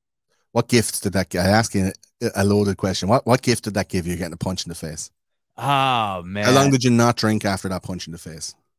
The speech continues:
Speaker 2: Probably not till the next day, at least.
Speaker 1: Yeah.
Speaker 2: So, yeah.
Speaker 1: No, I mean, like, I mean, like,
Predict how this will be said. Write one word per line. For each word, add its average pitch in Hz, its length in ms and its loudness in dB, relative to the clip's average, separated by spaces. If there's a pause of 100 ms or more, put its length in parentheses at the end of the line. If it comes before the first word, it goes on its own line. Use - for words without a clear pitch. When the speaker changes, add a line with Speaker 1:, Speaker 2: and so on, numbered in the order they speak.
(240)
Speaker 2:
Probably 110 460 -4
not 101 280 -8
till 101 100 -14
the 90 80 -14
next 90 280 -12
day, 78 320 -16
at 82 100 -18
least. 82 300 -18
Speaker 1:
Yeah. 82 160 -12 (240)
Speaker 2:
So, 85 160 -20
yeah. 85 200 -18
Speaker 1:
No, 156 140 10
I 139 100 8
mean, 131 200 4
like, 107 280 2
I 117 120 2
mean, 110 160 2
like, 101 260 -2